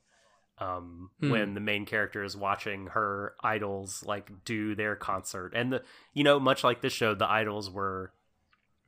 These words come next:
Speaker 1: musicians who also fought evil beings. Uh, but this, and she fell in love with music, and, you know, he, uh, our, our boy Echo, uh,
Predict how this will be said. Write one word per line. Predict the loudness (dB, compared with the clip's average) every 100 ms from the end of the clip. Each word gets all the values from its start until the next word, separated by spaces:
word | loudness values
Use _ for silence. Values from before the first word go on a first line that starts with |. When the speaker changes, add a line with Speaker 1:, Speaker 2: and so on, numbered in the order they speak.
| -8
Speaker 1:
musicians | 0 2 4 4 4 0 2
who | 6
also | 6 6 2 0 -2 -8 _ -6
fought | 4 6 6 0
evil | -8 -4 -2 -4 -6 -10
beings. | -8 -8 -8 -12 -14 -16 -18 -20 -20 _ _
Uh, | 0 2 0 -4 -10 -16 -14 -2
but | 2
this, | 2 4
and | 2 2
she | -2 0
fell | 4 4
in | 6
love | 2 2
with | -2
music, | 0 0 0 -4 -4
and, | -2 0 0 -2 -6 -10 -8
you | -2 0
know, | 0 -4 -8 _ -20 _
he, | 0 2 4 2 -2 -4
uh, | -6 2
our, | 4 6
our | 4
boy | 4 2 4
Echo, | 4 4 4 4 0 -6 _ _ _ _ 0
uh, | 2 4 4 2 -2